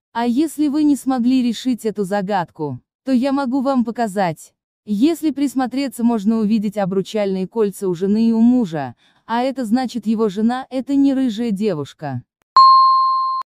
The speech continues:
Следующая загадка. Тима похитили преступники, и преступники сказали,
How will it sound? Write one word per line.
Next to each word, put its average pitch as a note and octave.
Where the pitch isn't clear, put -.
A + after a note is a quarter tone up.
Следующая B3+
загадка. F3+
Тима D#4+
похитили A#3
преступники, F3
и A#3
преступники A3+
сказали, E3+